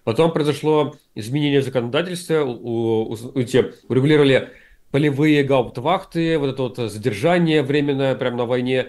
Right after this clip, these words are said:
и тем самым, по сути, легализовали те самые подвалы, те самые ямы. И, по сути, дали сигнал, э, во-, военным командирам, э, на, на местах, что так поступать можно теперь,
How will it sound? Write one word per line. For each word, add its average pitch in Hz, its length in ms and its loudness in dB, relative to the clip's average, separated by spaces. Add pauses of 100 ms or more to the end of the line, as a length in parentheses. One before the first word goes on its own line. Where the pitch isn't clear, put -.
(160)
и - 80 -14
тем 127 160 -4
самым, 170 300 -4
по 123 80 -6
сути, 151 460 -2 (100)
легализовали 117 760 0
те 120 160 -12
самые 110 320 -2
подвалы, 123 680 -2
те - 120 -14
самые 110 500 2
ямы. 101 380 -2 (240)
И, 113 460 -2 (160)
по - 80 -6
сути, 165 200 -2
дали 123 220 2
сигнал, 147 560 -4 (140)
э, 110 220 -4
во-, 113 140 -4
военным 120 460 -2
командирам, 117 500 -2
э, 104 200 -2
на, 107 120 -6
на 110 80 -8
местах, 113 460 -4 (180)
что - 220 -10
так - 260 -2
поступать - 640 -2 (160)
можно 101 580 0
теперь, 101 460 -2